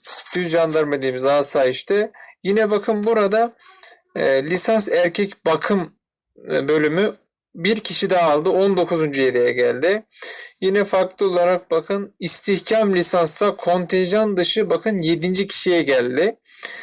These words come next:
Ee, bakalım yine burada muharebe, e, muhabere lisansta sekizinci bir kişi daha aldı. Önceki üçüncü yedek, e, il ses açıklarında yediydi. Şimdi sekiz oldu.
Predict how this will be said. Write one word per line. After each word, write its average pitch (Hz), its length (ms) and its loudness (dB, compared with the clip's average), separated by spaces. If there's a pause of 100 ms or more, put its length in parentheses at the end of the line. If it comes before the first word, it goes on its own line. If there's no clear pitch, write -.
(360)
Ee, 131 380 2
bakalım 190 460 0
yine 190 220 0
burada 185 320 2
muharebe, 196 680 0 (400)
e, 135 380 0 (460)
muhabere 190 720 0 (120)
lisansta 175 800 0 (240)
sekizinci 185 840 0
bir 190 100 -4
kişi 175 300 -2
daha 170 220 2
aldı. 139 200 2
Önceki 156 500 0
üçüncü 160 400 -4
yedek, 147 280 0 (140)
e, 131 380 0
il 143 120 -4
ses 147 240 -2
açıklarında 143 520 -2
yediydi. 147 460 0
Şimdi 156 420 -2 (220)
sekiz 147 320 -4
oldu. 143 400 0